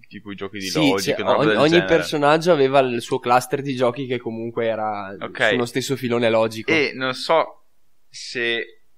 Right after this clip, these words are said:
Speaker 1: avete mai visto il video iniziale, ma l'incipit è che c'è Wario che sta camminando con un Game Boy Advance e un Game Boy Color, mi sembra,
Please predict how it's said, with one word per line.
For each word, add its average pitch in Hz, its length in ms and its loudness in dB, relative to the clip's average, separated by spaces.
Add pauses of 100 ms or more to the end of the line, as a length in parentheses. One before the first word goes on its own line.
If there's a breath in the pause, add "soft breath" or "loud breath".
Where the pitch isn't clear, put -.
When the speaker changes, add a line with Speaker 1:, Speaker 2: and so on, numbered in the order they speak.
(140)
Speaker 1:
avete 117 380 -10
mai 113 180 -4
visto 117 320 -12
il 107 80 -10
video 104 200 -14
iniziale, 104 520 0
ma 107 120 -2
l'incipit 110 720 -8
è - 280 0
che 101 140 -12
c'è - 160 -4
Wario 110 540 4
che 104 100 -6
sta - 180 -4
camminando 104 520 -4
con 95 180 -14
un 90 140 -16
Game 90 280 -14
Boy 95 280 -4
Advance 92 1000 -6
e - 180 -10
un 92 380 -14
Game 95 180 -12
Boy 92 180 -6
Color, 92 400 -4
mi 85 80 -14
sembra, 98 560 -6